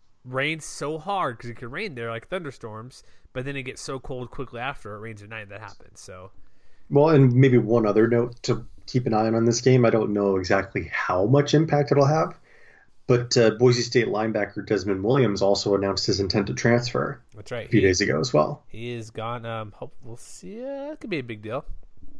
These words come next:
Speaker 2: I
Speaker 1: All right.
Speaker 2: mean, maybe, but he kind of plays that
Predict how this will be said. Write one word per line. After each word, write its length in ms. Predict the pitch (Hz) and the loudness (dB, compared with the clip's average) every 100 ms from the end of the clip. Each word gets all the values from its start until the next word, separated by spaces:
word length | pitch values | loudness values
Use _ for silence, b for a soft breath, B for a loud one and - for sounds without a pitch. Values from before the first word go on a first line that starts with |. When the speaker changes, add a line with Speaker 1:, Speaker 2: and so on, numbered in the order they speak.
| - - - | -12 -14 -2
Speaker 2:
I 80 | 135 | 4
Speaker 1:
All 60 | |
right. 160 | 170 175 | 6 6
Speaker 2:
mean, 220 | 165 170 - | 4 -6 -2
maybe, 480 | 139 127 139 170 220 | 4 6 6 6 4
but 140 | 139 | 4
he 100 | 127 | 2
kind 160 | - 190 | 2 2
of 60 | - | 4
plays 200 | 151 127 | 4 4
that 220 | 110 | 0